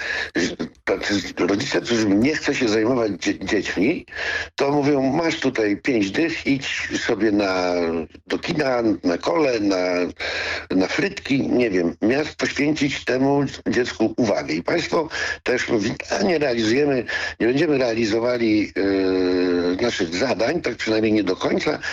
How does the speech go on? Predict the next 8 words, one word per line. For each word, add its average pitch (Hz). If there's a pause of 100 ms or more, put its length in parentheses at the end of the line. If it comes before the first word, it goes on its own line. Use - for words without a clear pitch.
(180)
ale -
masz 165
tu, 139
e, - (500)
pięćdziesiąt, 113 (320)
pięćset, 131
osiemset 147
plus, 143